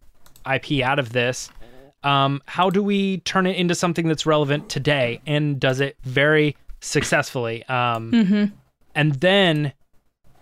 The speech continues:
Speaker 1: you have something like Tomorrowland, which was the same idea, but
Speaker 2: Oh
Speaker 1: then,
Speaker 2: my
Speaker 1: like
Speaker 2: gosh. That was his movie?
Speaker 1: hard fail,
Speaker 2: It was
Speaker 1: you know?
Speaker 2: so bad, and the concept
Speaker 1: I
Speaker 2: was so good.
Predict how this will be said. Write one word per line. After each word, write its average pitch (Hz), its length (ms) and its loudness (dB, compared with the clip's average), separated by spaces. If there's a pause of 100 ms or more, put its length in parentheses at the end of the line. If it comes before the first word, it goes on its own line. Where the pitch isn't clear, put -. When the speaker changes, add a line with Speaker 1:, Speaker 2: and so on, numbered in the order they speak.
Speaker 1:
you 156 800 4
have 165 240 -4
something 151 280 0
like 139 220 0
Tomorrowland, 131 840 2
which 131 320 -4
was 135 220 2
the 143 80 -4
same 160 380 2
idea, 127 640 2 (140)
but 277 140 2
Speaker 2:
Oh 269 80 6
Speaker 1:
then, 277 140 6
Speaker 2:
my 262 200 6
Speaker 1:
like 208 80 0
Speaker 2:
gosh. 233 540 4 (220)
That 247 220 6
was 277 160 2
his 269 200 4
movie? 339 520 2 (320)
Speaker 1:
hard 175 720 2
fail, 226 380 2
Speaker 2:
It 247 80 6
was 254 260 4
Speaker 1:
you 139 80 4
know? 143 220 4
Speaker 2:
so 247 540 4
bad, 226 460 4
and 233 120 6
the 226 60 4
concept 240 540 2
Speaker 1:
I 262 40 4
Speaker 2:
was 269 120 2
so 233 600 4
good. 220 600 4